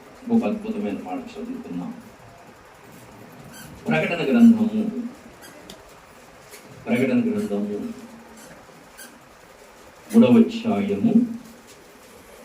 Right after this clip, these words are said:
నాలుగవ వచనం చదువుకుందాం. ఎవరు చదవరు బైబిల్?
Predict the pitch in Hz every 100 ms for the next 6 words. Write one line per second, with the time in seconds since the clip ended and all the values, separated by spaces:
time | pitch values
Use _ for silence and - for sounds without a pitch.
0 | - - - - - - - - - -
1 | - 117 123 123 120 - 233 - - -
2 | - - 269 233 - - - - - -
3 | - - - - - 285 - - - -
4 | - - - - - - - - - -
5 | - - - 233 - - - - - -
6 | 113 113 - 101 113 117 - 110 - 233